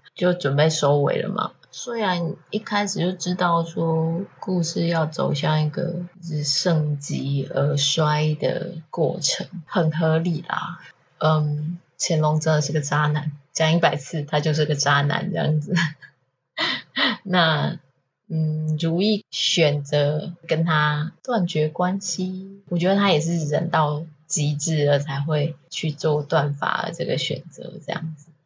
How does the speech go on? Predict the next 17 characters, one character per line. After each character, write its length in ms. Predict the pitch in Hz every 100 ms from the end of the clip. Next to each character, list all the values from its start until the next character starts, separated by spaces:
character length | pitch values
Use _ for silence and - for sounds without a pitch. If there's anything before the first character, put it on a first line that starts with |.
| _ _ _ 165
就 200 | 190 180
每 180 | 156
个 80 | 151
人 100 | 151
都 120 | 160
有 100 | 160
自 120 | 156 -
己 100 | 156
的 100 | 151
选 240 | - -
择 180 | - -
嘛， 200 | - -
所 160 | 156 151
以 320 | 151 143 175 -
很 180 | 170 156
合 200 | 160 156
理。 340 | 160 - 175